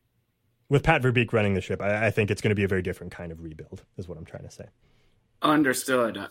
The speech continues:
Speaker 2: Understood. A little long-winded, but I understand what you, you were trying to say. But
Speaker 1: Yeah.
Speaker 2: speaking of saying,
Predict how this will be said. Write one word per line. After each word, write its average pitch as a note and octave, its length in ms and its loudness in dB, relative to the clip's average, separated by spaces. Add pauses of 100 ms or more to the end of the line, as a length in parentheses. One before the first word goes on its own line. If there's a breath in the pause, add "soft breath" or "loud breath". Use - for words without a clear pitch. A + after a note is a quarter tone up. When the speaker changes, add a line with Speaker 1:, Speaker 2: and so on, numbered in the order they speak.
Speaker 2:
Understood. C#3+ 800 -2
A C4 300 -2
little B3 420 6
long-winded, C3 720 4
but B2+ 180 4
I C3+ 140 4
understand B2 460 2
what G#2+ 100 0
you, A#2 220 0
you B2+ 140 0
were A2+ 100 2
trying A2 300 0
to G#2+ 60 -2
say. G#2+ 500 4 (120)
But F3+ 340 8
Speaker 1:
Yeah. - 60 -12 (180)
Speaker 2:
speaking G2+ 400 -4
of A#2+ 100 -2
saying, C#3 520 4